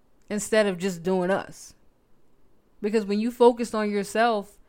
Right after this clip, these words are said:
you're too focused on yourself to realize all these people, "Hey, yo, she's on to something." Uh, what? I'm on to something? I mean, yeah, I know.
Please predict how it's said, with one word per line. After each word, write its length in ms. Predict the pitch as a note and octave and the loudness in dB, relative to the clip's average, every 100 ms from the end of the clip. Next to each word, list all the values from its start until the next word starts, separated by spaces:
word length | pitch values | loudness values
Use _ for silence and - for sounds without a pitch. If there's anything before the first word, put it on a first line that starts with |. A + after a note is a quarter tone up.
| _ _ _ _ _ _ _ _ _ _ _ _ | _ _ _ _ _ _ _ _ _ _ _ _
you're 260 | - F3 B3 | -20 -6 -6
too 220 | A#3+ C4 | -4 -6
focused 520 | A#3+ A#3 C#4 B3 A3 | 0 2 2 0 -2
on 180 | A3 G#3+ | 0 0
yourself 440 | G#3 G3 A3+ B3 - | -2 -2 -2 -4 -4
to 120 | G#3+ | -6
realize 320 | A#3 B3 A3 | -2 -2 0
all 140 | A3 | -2
these 60 | G#3+ | -4
people, 140 | G3 | -10
"Hey, 600 | D#3+ D3+ D#4 A#3+ D#3 D3+ - _ | -14 -12 -10 -10 -12 -18 -20 _
yo, 160 | F3 F3 | -8 -8
she's 280 | - A4 - | -8 -10 -2
on 200 | C#4+ G4 | 0 0
to 60 | |
something." 540 | G3+ F3 D#3+ - - F3 | -2 -6 -8 -14 -16 -6
Uh, 640 | F3+ G3 F#3+ F3+ E3 C#3+ - - _ _ _ _ _ _ _ | 0 2 4 2 2 -2 -8 -14 _ _ _ _ _ _ _
what? 320 | - G#3 D4 - _ _ _ _ _ _ _ - | -10 -6 -6 -10 _ _ _ _ _ _ _ -8
I'm 140 | E3+ F#3+ | -4 -2
on 200 | F3+ C#4 | -2 -2
to 60 | |
something? 360 | C#4 D#4 D4+ D4+ | -4 -6 -6 -4
I 40 | |
mean, 220 | D#4+ D#4+ | 0 2
yeah, 440 | G3+ C#4+ E4+ D#4 E4 - - | 2 2 2 -2 -6 -14 -16
I 200 | - - | -6 -4
know. 380 | F4+ F#3+ - E4 | -2 -4 -4 -6